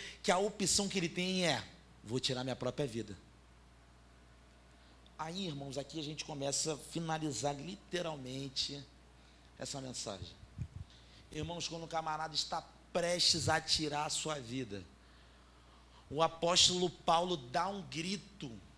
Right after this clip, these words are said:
e a gente precisa entender por que que ele dá um grito. Pense bem comigo, às vezes a gente tá no meio de um monte de gente, se Yasmin começar a falar, eu consigo compreender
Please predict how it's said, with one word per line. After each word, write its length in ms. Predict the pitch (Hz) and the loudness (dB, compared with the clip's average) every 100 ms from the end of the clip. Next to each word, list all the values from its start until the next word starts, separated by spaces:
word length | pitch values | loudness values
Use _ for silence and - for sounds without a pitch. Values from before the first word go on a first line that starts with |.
| - - - | -20 -20 -10
e 80 | 165 | -8
a 40 | |
gente 220 | 151 175 | -6 -6
precisa 380 | - 180 - 175 | -6 -6 -6 -6
entender 320 | 196 196 185 | -6 -4 -4
por 260 | 185 185 151 - - | -6 -10 -10 -14 -2
que 220 | 214 240 | 2 2
que 400 | - 214 202 190 | 2 -4 -2 0
ele 180 | 220 202 | 0 0
dá 220 | 143 202 | 0 -2
um 100 | 214 | -2
grito. 560 | 131 151 202 - 120 104 - - - - - | -4 -2 -2 -6 -14 -18 -20 -20 -20 -20 0
Pense 300 | 240 262 226 | 2 2 -2
bem 160 | 196 214 | -2 -2
comigo, 380 | 208 196 131 101 - - | -2 -2 -2 -6 -14 -6
às 160 | 160 | -4
vezes 140 | 190 208 | -4 -4
a 40 | |
gente 180 | 208 196 | -6 -4
tá 140 | 202 | -4
no 100 | 196 | -4
meio 200 | 180 180 | -6 -8
de 100 | 180 | -8
um 40 | 185 | -10
monte 420 | 160 214 - 202 | -10 -12 -10 -8
de 40 | |
gente, 300 | 156 151 143 | -6 -6 -6
se 160 | - - | -6 0
Yasmin 320 | 202 160 165 | 0 0 -2
começar 520 | 185 185 175 - 190 | -4 -4 -4 -2 -2
a 40 | 196 | -2
falar, 420 | - 165 180 170 - - | 0 2 2 -2 -6 -6
eu 140 | - 190 | 4 6
consigo 420 | 190 185 196 190 | 6 2 2 0
compreender 600 | 175 190 - 190 185 175 | -2 -2 0 0 0 0